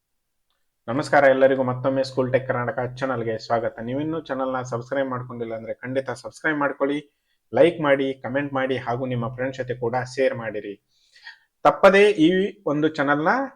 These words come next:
ಶೇರ್ ಮಾಡ್ಕೊಳ್ಳಿ, ಲೈಕ್ ಮಾಡಿ, ಸಬ್ಸ್ಕ್ರೈಬ್ ಮಾಡಿ. ಯಾಕಂದ್ರೆ ನಾವು ಇದೇ ರೀತಿ ಎಲ್ಲ ಪಾಠದ ಪ್ರಶ್ನೋತ್ತರಗಳನ್ನು ಹಾಕುತ್ತೇವೆ. ಉದಾಹರಣೆಗೆ ನೀವು ನಾಲ್ಕನೇ ತರಗತಿಗೆ, ಐದನೇ ತರಗತಿಗೆ, ಆರನೇ ತರಗತಿಗೆ ಹೋದ್ರೂನು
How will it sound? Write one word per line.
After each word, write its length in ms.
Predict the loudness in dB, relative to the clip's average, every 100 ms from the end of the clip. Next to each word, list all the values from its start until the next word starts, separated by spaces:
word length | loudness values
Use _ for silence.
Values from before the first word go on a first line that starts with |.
| 0
ಶೇರ್ 200 | 8 8
ಮಾಡ್ಕೊಳ್ಳಿ, 840 | 6 -2 -4 -6 -6 -6 -10 -14 -6
ಲೈಕ್ 340 | 2 4 2 -4
ಮಾಡಿ, 340 | -4 -4 -6
ಸಬ್ಸ್ಕ್ರೈಬ್ 480 | -4 -6 -4 -6 -6
ಮಾಡಿ. 180 | 2 2
ಯಾಕಂದ್ರೆ 640 | 4 2 2 0 -4 _ _ 4
ನಾವು 280 | 6 6
ಇದೇ 260 | 4 4 4
ರೀತಿ 360 | 2 0 -2 0
ಎಲ್ಲ 260 | 2 2
ಪಾಠದ 340 | 4 2 2 -2
ಪ್ರಶ್ನೋತ್ತರಗಳನ್ನು 840 | -4 -8 -8 -6 -4 -4 -2 -2
ಹಾಕುತ್ತೇವೆ. 800 | -2 -4 -8 -6 -4 -4 -6 _ _ 2
ಉದಾಹರಣೆಗೆ 540 | 6 6 4 0 0
ನೀವು 160 | 0 0
ನಾಲ್ಕನೇ 420 | 0 -2 -2 -2
ತರಗತಿಗೆ, 720 | 4 6 4 0 -2 -2 -2 -6
ಐದನೇ 240 | -6 -4 -2
ತರಗತಿಗೆ, 540 | -2 -2 -4 -2 0
ಆರನೇ 360 | 2 0 -2 -4
ತರಗತಿಗೆ 480 | -2 -2 -4 -8
ಹೋದ್ರೂನು 580 | 2 2 4 -2 -2 -6